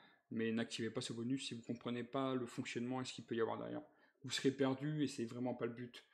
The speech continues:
Euh, je vais vous lancer une petite, euh, une petite, euh, vidéo pendant que je vous parle. Pour vous expliquer, pendant la vidéo, je vais vous expliquer grosso merdo les, euh,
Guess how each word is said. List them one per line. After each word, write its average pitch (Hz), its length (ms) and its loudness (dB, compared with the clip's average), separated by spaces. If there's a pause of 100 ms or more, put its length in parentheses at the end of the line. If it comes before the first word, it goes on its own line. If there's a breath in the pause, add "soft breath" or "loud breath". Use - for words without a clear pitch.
(360 loud breath)
Euh, 117 380 4
je 135 140 2
vais 139 60 2
vous 156 80 0
lancer 175 260 0
une 170 100 2
petite, - 340 -6
euh, 117 460 2
une 127 120 -2
petite, - 360 -8
euh, 110 360 0
vidéo 127 560 2 (1120)
pendant 131 240 8
que 131 60 0
je 120 60 -4
vous 120 140 -2
parle. 120 400 4 (680 soft breath)
Pour 135 140 8
vous 143 180 4
expliquer, 151 520 2
pendant 139 380 4
la 135 120 10
vidéo, 131 280 6
je 135 120 2
vais 120 60 2
vous 120 80 0
expliquer 131 400 0
grosso 127 320 -2
merdo 127 280 2
les, 113 220 4
euh, 104 260 0